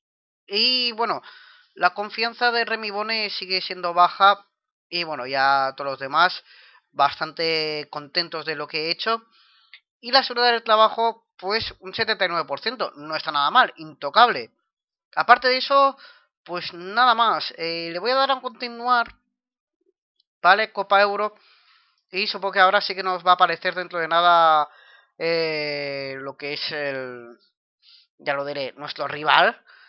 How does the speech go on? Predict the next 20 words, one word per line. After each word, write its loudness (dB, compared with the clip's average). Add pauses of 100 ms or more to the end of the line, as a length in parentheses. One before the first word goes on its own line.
(320)
¿vale? 0 (800)
Y, -6 (640)
bueno, 2
la 2
inscripción -8
llega 0
el -2
viernes. -4 (1300)
Y -4
el -2
partido, 2
pues -6
si -8
no -12
me -6
equivoco, -4
es -4
el -4
jueves -6
dieciséis. -6